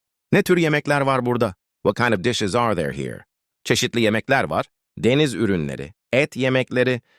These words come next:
ve vejetaryen seçenekler de bulunuyor. There are a variety of dishes.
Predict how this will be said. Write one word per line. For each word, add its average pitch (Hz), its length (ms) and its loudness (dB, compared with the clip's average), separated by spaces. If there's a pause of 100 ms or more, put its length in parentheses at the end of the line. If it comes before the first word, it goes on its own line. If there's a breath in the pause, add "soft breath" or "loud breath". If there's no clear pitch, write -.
(120)
ve 104 160 2
vejetaryen 127 680 2
seçenekler 113 680 0
de 104 140 0
bulunuyor. 69 400 -4 (520)
There 98 160 0
are 92 160 2
a 87 100 -4
variety 92 560 0
of 69 80 -18
dishes. - 380 -10